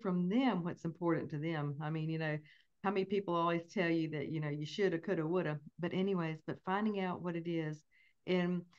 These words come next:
for example, if they need to be sleeping better at night, then we talk about the ways to be able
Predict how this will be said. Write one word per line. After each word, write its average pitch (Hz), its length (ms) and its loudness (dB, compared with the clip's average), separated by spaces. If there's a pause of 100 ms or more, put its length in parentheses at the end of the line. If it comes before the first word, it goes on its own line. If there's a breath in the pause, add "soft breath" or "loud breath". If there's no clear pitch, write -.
(120)
for 196 120 2
example, 185 520 2
if 160 140 -4
they 190 100 2
need 196 200 2
to 208 60 -2
be 220 260 0
sleeping 175 400 0
better 143 260 -2
at - 120 -4
night, 135 360 -2 (260)
then 180 100 2
we 185 80 4
talk 190 300 0
about 170 240 -2
the 165 80 -2
ways 165 400 0
to 165 80 -8
be 160 180 0
able 160 200 -4